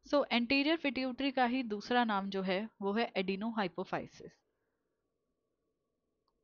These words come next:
adenomyophysis।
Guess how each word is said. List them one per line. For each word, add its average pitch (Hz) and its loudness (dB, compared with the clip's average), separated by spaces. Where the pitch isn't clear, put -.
adenomyophysis। - -6